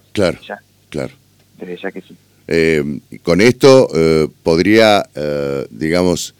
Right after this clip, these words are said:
Speaker 1: alcanzar, por ejemplo, para el pago de salarios de los, eh, trabajadores, de los choferes, eh, para, eh,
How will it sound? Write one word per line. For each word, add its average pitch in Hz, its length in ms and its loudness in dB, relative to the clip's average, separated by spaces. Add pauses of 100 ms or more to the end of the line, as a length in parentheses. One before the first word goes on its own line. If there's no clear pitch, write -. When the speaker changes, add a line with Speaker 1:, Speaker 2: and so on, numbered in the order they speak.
(440)
Speaker 1:
alcanzar, 85 1000 -2 (120)
por 82 180 0
ejemplo, 101 480 0
para 76 260 -2
el 71 100 -6
pago 87 280 0
de 76 120 -2
salarios 90 640 -2
de 78 140 -2
los, 73 300 -6
eh, 64 180 -10
trabajadores, 80 720 2
de 73 60 0
los 67 120 -6
choferes, 110 760 2 (300)
eh, 76 200 -4
para, 80 600 -2
eh, 73 520 -4